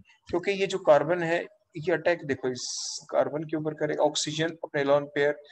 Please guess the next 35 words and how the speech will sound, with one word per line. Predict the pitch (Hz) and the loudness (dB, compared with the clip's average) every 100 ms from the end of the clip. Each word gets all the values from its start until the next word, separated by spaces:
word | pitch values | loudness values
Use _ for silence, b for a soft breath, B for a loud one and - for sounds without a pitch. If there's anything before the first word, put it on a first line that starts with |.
| b b 135 | b b -4
जो | 139 | 0
negative | 127 123 147 | 0 0 2
charge | 151 143 | 6 6
वो | 139 | 6
attack | 135 139 | 0 0
किस | 156 151 | -4 -6
पे | 151 | -2
करेगा, | 156 151 151 | 0 2 2
इस | 151 - | 2 4
कार्बन | 120 110 104 | 4 4 -6
के | 110 | -10
ऊपर। | 107 113 | -8 -4
लेकिन | 120 156 196 196 B B B - 131 | 0 4 2 0 B B B -12 -2
ये | 180 | 2
attack | 202 156 165 | 4 4 4
करने | 160 147 151 | 4 2 2
के | 139 127 | 0 6
बाद | 147 147 139 | 6 6 2
ये | 160 143 | 0 4
bond | 147 151 151 | 2 0 -8
easily | 131 135 151 | -8 -4 -4
break | 127 131 143 127 | 0 -2 -2 -6
नहीं | 113 123 | -6 -6
होगा। | 127 143 135 - | -2 4 4 4
क्यों | 170 | 0
नहीं | 190 | 4
होगा? | 147 117 101 B B - | 4 4 0 B B 2
क्योंकि | 180 180 208 165 160 | 4 4 2 0 2
ये | 190 | 2
single | 160 - 147 165 | 0 -4 0 0
bond | 156 170 156 | 2 2 0
single | 196 190 196 | 2 2 4
नहीं | 214 208 | 2 2
है, | 113 - _ _ | 0 -2 _ _
क्योंकि | - 156 190 | -2 2 6